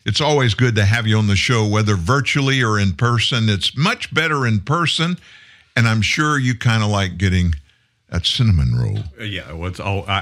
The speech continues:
Speaker 2: I will come through here anytime I can, <laughs> and I will always partake in those wonderful cinnamon rolls. Thank
Speaker 1: Quick,
Speaker 2: you for that.
Speaker 1: quick final thoughts.
Speaker 2: My final thoughts?
Speaker 1: Yeah, real quick.
Speaker 2: Dan,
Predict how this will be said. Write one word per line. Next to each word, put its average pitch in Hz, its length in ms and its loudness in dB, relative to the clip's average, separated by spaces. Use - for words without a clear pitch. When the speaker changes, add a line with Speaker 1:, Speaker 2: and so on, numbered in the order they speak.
Speaker 2:
I - 20 2
will 101 380 -2
come 110 340 2
through 98 240 -2
here 85 320 -2
anytime 104 460 -2
I 90 140 0
can, 90 1300 -2
<laughs> - 0 -
and 92 200 -2
I 92 100 -6
will 82 240 -8
always 85 540 -4
partake 76 420 -6
in 73 100 -6
those 71 260 -6
wonderful 76 380 -6
cinnamon 73 460 -8
rolls. - 320 -14
Thank 87 100 0
Speaker 1:
Quick, - 80 -12
Speaker 2:
you - 100 -8
for - 120 -14
that. 104 320 -12
Speaker 1:
quick 131 220 2
final 101 280 2
thoughts. - 500 -2
Speaker 2:
My 117 100 -6
final 123 280 -6
thoughts? 123 440 -10
Speaker 1:
Yeah, 82 180 -2
real 95 160 0
quick. - 220 -2
Speaker 2:
Dan, 104 320 -2